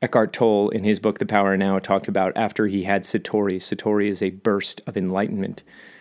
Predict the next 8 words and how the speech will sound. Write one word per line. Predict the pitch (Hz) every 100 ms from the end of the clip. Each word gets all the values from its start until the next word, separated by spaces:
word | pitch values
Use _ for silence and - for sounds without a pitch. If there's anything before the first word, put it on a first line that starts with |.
| - _
that | - 110
he | - - 110 110 107 104 - -
lost | 113 120 151 -
the | 131
sensation | - 110 101 117 110 113
of | 101 98
that | 101
original | 98 104 101 101 98 107